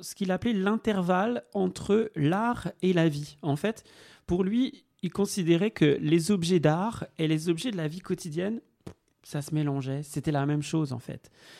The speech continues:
qu'il fallait pas faire de différence entre les deux. Et, et c'est un mouvement artistique qui est né d'un Français qui s'appelle Marcel, Marcel Duchamp,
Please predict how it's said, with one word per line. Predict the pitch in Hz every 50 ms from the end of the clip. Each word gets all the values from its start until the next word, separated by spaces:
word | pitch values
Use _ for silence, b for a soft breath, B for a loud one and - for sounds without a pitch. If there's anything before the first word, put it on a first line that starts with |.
| B -
qu'il | - 151
fallait | - 170 160 165
pas | - - 233
faire | - - 196 180
de | 156
différence | 143 190 180 - - 160 151 170 175 - -
entre | 147 143 - - 160
les | 143 143
deux. | 135 135 135 B B B B B B B
Et, | - 143 143 - - -
et | 147
c'est | - - - - 185
un | 180 170
mouvement | 180 190 180 175 190 202 196 190
artistique | 165 151 - - - 160 - - 208 233 -
qui | - - 165
est | 147 139
né | 143 160 175
d'un | 165 156 135
Français | 131 - - 143 131 - 196 247
qui | - -
s'appelle | - - 139 131
Marcel, | 139 165 - - - - 170 160 -
Marcel | 147 156 - - 175 165 151
Duchamp, | 151 156 - - 185 233